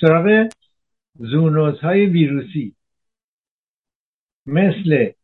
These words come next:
هاری، آنفلوانزای مرغی، یک بیماری هست به نام چیکونگونیا و،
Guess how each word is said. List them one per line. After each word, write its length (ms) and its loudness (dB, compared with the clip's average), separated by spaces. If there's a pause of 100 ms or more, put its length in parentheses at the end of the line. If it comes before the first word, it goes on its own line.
(520)
هاری، 720 6 (600)
آنفلوانزای 880 0
مرغی، 720 -2 (1000)
یک 400 -2
بیماری 500 -2
هست 320 -4
به 180 -8
نام 480 -4 (400)
چیکونگونیا 1080 -2 (1040)
و، 420 -2